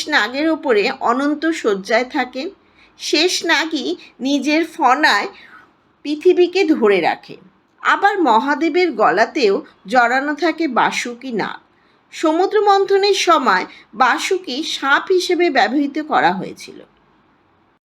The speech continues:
নাগপঞ্চমীর পুজোর পদ্ধতি। সকাল সকাল ঘুম থেকে উঠে স্নান সেরে পরিষ্কার কাপড় পরে বাড়ির মূল দরজার সামনে সাপের ছবি এঁকে, তারপরে যদি পারেন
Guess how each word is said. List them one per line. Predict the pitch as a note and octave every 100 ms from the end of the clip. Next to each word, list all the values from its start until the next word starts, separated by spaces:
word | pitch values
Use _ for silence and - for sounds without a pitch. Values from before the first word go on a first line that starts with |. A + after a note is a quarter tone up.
| _ _ _ _ _ _ _ _ -
নাগপঞ্চমীর | C4 D4 - G#4 G#4 G4+ G#4 G#4
পুজোর | D4 A#3 D4 D4+
পদ্ধতি। | F3+ D#3 F#3+ F3 - F2 _ _ -
সকাল | D#4 D4 F#4+ G#4
সকাল | G#4+ G#4 G#4
ঘুম | D#4 C#4+ C#4
থেকে | D4+ D#4 E4
উঠে | B3+ A#3 D4 D4 G4 - - -
স্নান | - D4 C4+ D4+
সেরে | G4+ - B3 G#3+ D4+ -
পরিষ্কার | B3+ D4+ - F#4 F4+
কাপড় | C4 F3+ B3+ D4+
পরে | B3+ F3+ C#3+ - - - - -
বাড়ির | B3 B3 C#4+ D#4+
মূল | C#4 C#4+ F4+
দরজার | B3 G#3 G3 G3 B3+ D4+ -
সামনে | D4+ F#3+ F3 F3+ D4 - _ _
সাপের | - D#4+ C4+ C#4 D#4+ E4+ -
ছবি | - A#3+ D#4+ C#4+
এঁকে, | A#3+ G#3 A#3+ A4+ _ _ _
তারপরে | B3 C4 D#4+ D#4+ D#4+ F4
যদি | C#4 A#3 C#4+ D4+
পারেন | A3 A3+ B3